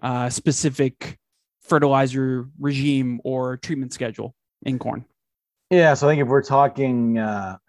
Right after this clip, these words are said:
Speaker 2: like P and K, you know, nutrients that you can kind of bank in your soil,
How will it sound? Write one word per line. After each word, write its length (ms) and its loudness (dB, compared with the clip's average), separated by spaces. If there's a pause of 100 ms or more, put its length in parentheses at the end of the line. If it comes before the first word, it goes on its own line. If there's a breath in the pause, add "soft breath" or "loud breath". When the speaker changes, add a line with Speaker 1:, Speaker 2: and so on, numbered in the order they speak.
(120)
Speaker 2:
like 280 -6
P 200 -2
and 140 -2
K, 240 -6
you 80 -4
know, 160 -2
nutrients 480 -2
that 60 -6
you 80 -4
can 80 -14
kind 160 -6
of 120 -8
bank 300 -4
in 80 -2
your 80 -4
soil, 480 2